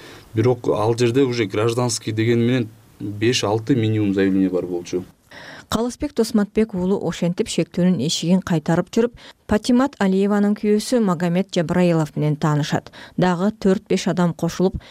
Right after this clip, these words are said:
Speaker 2: милицияга чогуу арыз жазышат. Бирок дагы деле кылмыш иши козголбойт.
Speaker 1: Кимди ким башкарат, мен деле түшүнбөй калдым да. Негизи роодун үстүнөн прокуратура караш керек болчу. Прокуратура иш козгогула деп добро берсе деле, тигилер козгогон жок.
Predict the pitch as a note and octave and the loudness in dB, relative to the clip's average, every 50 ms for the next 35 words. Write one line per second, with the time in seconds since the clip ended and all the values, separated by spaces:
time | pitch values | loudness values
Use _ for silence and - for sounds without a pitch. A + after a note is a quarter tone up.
0 | - - - F#3 F#3 F3+ F#3+ G3+ G#3 - A3 G#3 G#3+ A3 A3 A3 - F#3+ E3 D3+ | -20 -4 0 2 2 4 2 2 2 0 2 2 2 2 2 0 -2 -2 0 2
1 | F3+ F#3 - - E3+ D#3 D3+ D#3 D#3 - - E3+ E3 E3+ F#3 - - F3 D3 - | 0 0 0 0 0 0 0 -2 -2 -2 0 0 0 0 0 0 0 -2 -2 -4
2 | - - - - - - G3+ F#3 G3+ A3+ A#3 - - - - E3+ F3+ E3 D#3+ F#3 | -10 -20 -20 -20 -10 -4 0 2 2 2 2 0 -6 -4 -2 0 0 2 0 0
3 | - A3 A3 A3 A3 A3 - F#3 E3 D#3+ D#3 - - - F#3 - - E3+ - - | 0 2 2 2 0 0 -2 -2 0 0 0 0 -2 -4 -4 -2 -2 -2 -2 -2
4 | - D#3+ D3+ - - D3+ D3 D3+ D3 D3 C#3 B2 - - - F#2+ - _ _ _ | -2 -2 -2 0 -2 -2 0 0 2 2 0 0 -2 -8 -18 -18 -18 _ _ _
5 | - - - A2 A2 A#2+ B2+ C3+ B2+ A#2 B2 B2 A2+ G#2 A2 A2 - - B2 B2 | -12 -6 -2 0 2 4 2 2 2 2 2 2 2 2 0 -2 -2 -2 0 -2
6 | A#2 A2+ - - A2 A2+ A2+ A#2+ A#2+ A2 G#2+ - B2 A#2+ A#2+ A#2+ A#2 A2+ A2 A2+ | -2 -2 -4 -4 -2 0 0 0 0 -2 -2 0 2 2 2 4 4 2 2 2
7 | A#2+ D#3 D3+ C3 A#2 A#2 A2+ A2 A2+ A#2 A#2 A#2+ A#2+ A#2 A2+ - C3+ B2 A2 - | 2 2 2 2 0 0 0 2 2 2 2 2 0 -4 -4 -2 -4 -2 -2 -2
8 | A2+ G#2+ A2 A#2 A2+ - A2 A2+ G#2+ A#2 A2+ A2+ - - - A#2+ A2+ A2 A#2 A#2+ | -4 -2 -2 -2 0 0 -2 -2 -2 -2 -2 -2 -2 0 0 0 0 0 0 -2
9 | A#2+ A#2 - C#3+ D3 - A#2 A2+ - - A#2+ A2 - - B2+ B2 A#2 G#2 F#2 - | 0 0 -4 -4 -4 -4 -4 -4 -2 -2 -2 -2 -2 0 0 2 2 2 0 -2
10 | - - - - - - - - - - A#2 - - - - A#2 A2 A2 B2 A#2+ | -6 -16 -20 -20 -20 -20 -20 -12 -6 -4 -4 -4 -4 -4 -2 -4 -2 0 2 2
11 | A#2+ A#2+ A#2 A2+ G#2 F#2+ - G2 G#2+ A2+ B2 A#2+ A2 G2+ G#2+ A2 A2+ A2 - C3 | 2 2 2 2 0 0 -2 -2 -2 0 0 0 0 0 0 -2 -2 -2 -2 -2
12 | A#2+ A#2+ B2+ D3 D#3+ D#3+ - - A2 A2 A#2+ B2 A#2+ - - G#2 A2 A2+ G#2+ G#2+ | 0 0 0 -2 -2 -4 -6 -6 -2 -2 -2 -2 -2 -4 -6 -4 -2 0 0 0
13 | G#2 G2+ F#2+ F#2+ D#2+ - - | 0 0 -2 -4 -6 -8 -12